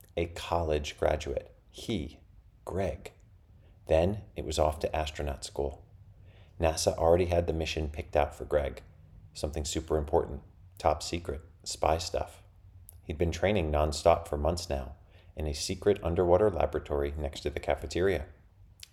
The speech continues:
He was ready. Greg found his usual seat near the back of the auditorium, but something was odd. The packed room was quiet, tense even.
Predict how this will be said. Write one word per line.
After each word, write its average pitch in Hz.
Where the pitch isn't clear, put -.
He 82
was -
ready. 73
Greg 85
found 98
his 85
usual 104
seat -
near 80
the 78
back 76
of 73
the 78
auditorium, 78
but -
something 73
was 65
odd. 67
The -
packed -
room 90
was -
quiet, 67
tense -
even. -